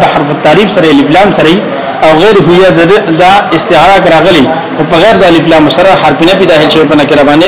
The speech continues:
اشملو. دا استعراق چې دی، اشملو، دا ډېر، دې کې ډېر شمولیت دی. د استعراق د مثنى او د جمع نه، د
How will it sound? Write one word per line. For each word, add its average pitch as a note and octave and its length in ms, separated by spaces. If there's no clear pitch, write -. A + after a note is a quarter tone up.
اشملو. C3 480
دا G#3 120
استعراق F3+ 500
چې F#3 120
دی، G3 60
اشملو، F3+ 340
دا E3 120
ډېر، G#3 120
دې F#3 120
کې F3 120
ډېر G#3 100
شمولیت E3 600
دی. F#3 100
د F#3 40
استعراق F#3 520
د - 20
مثنى E3+ 340
او E3+ 60
د D3 100
جمع D3 240
نه، C3 200
د D3 40